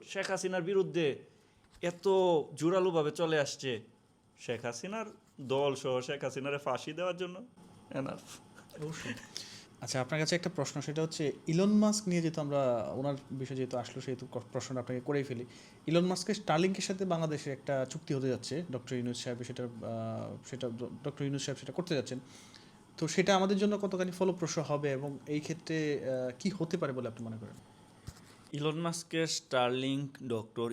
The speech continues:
Speaker 1: ইউনূসের আনার একমাত্র কারণ, জুলাই অভ্যুত্থানে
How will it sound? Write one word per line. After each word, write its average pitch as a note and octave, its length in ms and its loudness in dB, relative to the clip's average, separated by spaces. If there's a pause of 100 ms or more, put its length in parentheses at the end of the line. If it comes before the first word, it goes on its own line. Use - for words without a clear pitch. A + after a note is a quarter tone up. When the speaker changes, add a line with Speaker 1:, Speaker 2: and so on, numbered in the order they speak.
Speaker 1:
ইউনূসের A2 540 -4
আনার G#2 320 -4
একমাত্র A#2+ 800 -6
কারণ, G2+ 380 -8 (540)
জুলাই C3 340 2
অভ্যুত্থানে B2 840 -2